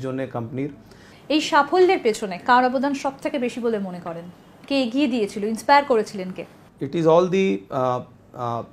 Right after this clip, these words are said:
Speaker 1: Hard work and blessing of my grandfather,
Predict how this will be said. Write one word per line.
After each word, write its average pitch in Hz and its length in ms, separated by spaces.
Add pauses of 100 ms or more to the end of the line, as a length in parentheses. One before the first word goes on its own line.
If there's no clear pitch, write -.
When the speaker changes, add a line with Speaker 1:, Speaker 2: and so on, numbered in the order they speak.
(560)
Speaker 1:
Hard 139 300
work 156 220
and 160 180
blessing 151 560 (240)
of 131 460 (200)
my 123 220
grandfather, 127 840